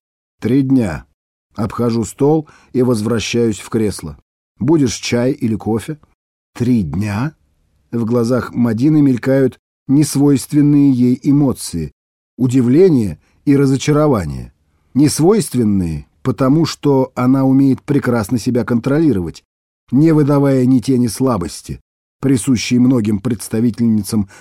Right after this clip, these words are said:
противоположного пола. Именно поэтому мне всегда было с ней легко. Никаких претензий,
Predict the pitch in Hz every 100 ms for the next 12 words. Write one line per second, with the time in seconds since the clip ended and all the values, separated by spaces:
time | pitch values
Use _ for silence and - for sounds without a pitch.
0 | - 127 107 117 98 117 113 98 107 120
1 | 101 127 92 69 _ _ _ _ _ _
2 | - 170 185 175 165 147 156 160 110 113
3 | 110 107 120 123 - 120 98 92 135 147
4 | 127 135 127 120 123 120 131 - - 85
5 | 67 _ _ _ _ 196 190 143 226 -
6 | 107 101 170 160 139 131 113